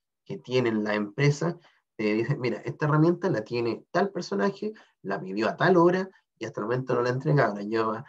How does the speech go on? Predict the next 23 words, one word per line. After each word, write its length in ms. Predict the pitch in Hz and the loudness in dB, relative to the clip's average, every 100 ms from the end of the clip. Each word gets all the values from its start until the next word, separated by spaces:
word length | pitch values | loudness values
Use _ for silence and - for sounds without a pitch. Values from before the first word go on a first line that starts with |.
| _ _ - | _ _ -8
más 220 | 113 110 | -4 -4
de 80 | 92 | -4
cinco 380 | - 151 151 170 | 0 2 2 2
horas 140 | 160 | 2
y 20 | 143 | 4
todavía 260 | 123 131 | 2 4
no 100 | 143 | 4
lo 100 | 147 | 4
ha 60 | 147 | 4
recibido". 540 | 156 202 202 - - _ _ - | 2 4 4 4 -2 _ _ -16
Ahí 160 | 107 113 | -12 -6
le 140 | 110 | -2
lleva 220 | 117 120 | 2 2
un 180 | 110 98 | 0 -2
control, 640 | 113 120 139 226 202 147 - _ _ - | -2 0 -2 2 2 0 -8 _ _ -12
¿ah? 220 | 107 147 _ _ _ - - | -10 -10 _ _ _ -20 -4
O, 240 | 120 - | -2 -2
"Mira, 220 | 110 139 139 | -2 0 0
este 220 | - 117 | 0 -4
viejito 500 | 110 - 151 160 156 | -4 -2 0 0 -2
está 280 | 135 - 113 | -6 -6 -4
pidiendo 720 | 113 110 123 123 123 120 - 104 104 - | -2 -2 -2 -2 -2 -2 -4 -18 -20 -14
aceite, 800 | - - 175 147 147 170 180 | -8 0 4 2 2 -2 -2